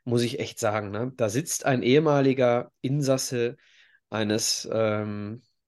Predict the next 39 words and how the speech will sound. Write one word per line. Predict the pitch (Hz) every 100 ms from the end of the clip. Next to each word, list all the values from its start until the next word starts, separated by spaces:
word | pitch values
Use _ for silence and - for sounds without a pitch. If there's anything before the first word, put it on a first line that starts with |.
| _
einer | 120 117
Justizvollzugsanstalt, | 113 110 - 135 131 - 113 - 135 - - 98 - - 104 113 - _ _ _ _ _ _
ja, | 95 113 - _
ähm, | 110 110 110 107 107 - _ _
und | 127 120 113 - _ _ _
urteilt | 123 147 151 117 113
darüber, | 107 107 104 107 131 156 - _
dass | - 117 -
die | -
Frankfurter | 113 113 117 143 139 117 120 110 123 - -
irgendwo | 120 127 120 117
mal | 113 113
Grenzen | 113 123 139 127
überschreiten, | 110 104 - 107 104 104 113 139 - - - _ _
äh, | 117 110
mit | 107 113
ihren | 117 110 110 101 - - -
Fans, | - 123 113 127 -
die | 120
irgendwie, | 113 110 110 110 107 110
weiß | - - - - 110
ich | 104
nicht, | 104 101 - _
die | -
Frankfurter | - 123 - 127 110
Fans | - 113 117
müssen | 120 120 120
mal, | 113
also | 110
Frankfurt | 110 120 143 147
muss | 147
mal | 143
aufpassen, | 113 127 156 - 123 139
dass | 120 120
sie | 123
mal | 117 117
endlich | 123 135 127
aufhören, | - - - 131 120
so, | 120 117 110